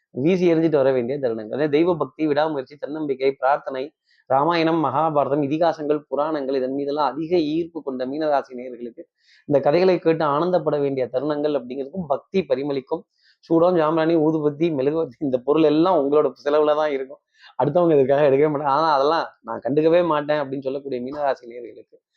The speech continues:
வரவேற்பும் சந்தோஷமும் நிறைய இருக்கும். இப்படி எல்லா ராசி நேயர்களுக்கும் எல்லா வளமும் நலமும் இந்நாள்ல அமையணும்னு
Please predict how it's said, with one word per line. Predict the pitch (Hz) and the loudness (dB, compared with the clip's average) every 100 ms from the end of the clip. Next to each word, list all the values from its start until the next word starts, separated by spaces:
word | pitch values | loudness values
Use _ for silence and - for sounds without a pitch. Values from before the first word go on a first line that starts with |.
| _ _ | _ _
வரவேற்பும் | 127 151 175 160 160 175 | 0 4 4 2 0 -2
சந்தோஷமும் | 127 139 139 120 151 190 | -2 -2 -2 -2 -6 -4
நிறைய | 120 113 | -4 -4
இருக்கும். | 107 _ _ _ _ - | -6 _ _ _ _ -2
இப்படி | 131 131 | 2 4
எல்லா | 135 160 | 6 6
ராசி | 151 143 135 | 4 2 0
நேயர்களுக்கும் | 127 165 151 120 123 | -2 0 0 -2 -2
எல்லா | 139 127 131 123 | -2 0 2 2
வளமும் | 123 139 165 160 | 2 2 0 -4
நலமும் | 135 139 139 131 | -4 -6 -8 -10
இந்நாள்ல | 127 131 135 127 | -10 -8 -8 -8
அமையணும்னு | 123 127 120 120 | -10 -16 -18 -20